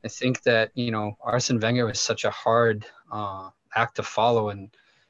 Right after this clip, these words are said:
just how he thought about the game and the youth and obviously he, you know, he had a huge French influence. And if you look at Fran-, France right now, they're flying too. So,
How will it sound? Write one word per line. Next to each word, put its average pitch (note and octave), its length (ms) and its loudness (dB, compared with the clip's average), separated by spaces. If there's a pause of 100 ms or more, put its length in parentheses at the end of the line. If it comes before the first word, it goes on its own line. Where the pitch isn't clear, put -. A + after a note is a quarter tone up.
(120)
just - 260 -4
how G#2 500 0
he A2 180 -4
thought A#2 280 2
about A2 260 0
the G#2+ 60 -10
game G#2+ 440 -6
and G2 100 -10
the F#2+ 60 -12
youth G#2+ 500 -6
and F#2+ 300 -12 (480)
obviously A2 560 0
he, G#2+ 800 -8
you A2 120 -10
know, G#2 100 -6
he A#2+ 100 -4
had A2 100 -2
a G2+ 40 -6
huge A2 320 -6
French G#2+ 420 -6
influence. A2 680 -6
And G2+ 220 -10 (300)
if - 60 -20
you A2+ 60 -6
look A2 180 -2
at A2 100 -2 (100)
Fran-, A2 360 -2
France A2 420 -2
right G#2 160 -2
now, A2+ 200 0
they're G#2 120 -4
flying G#2 380 -4
too. A#2 240 -4
So, G2+ 380 -6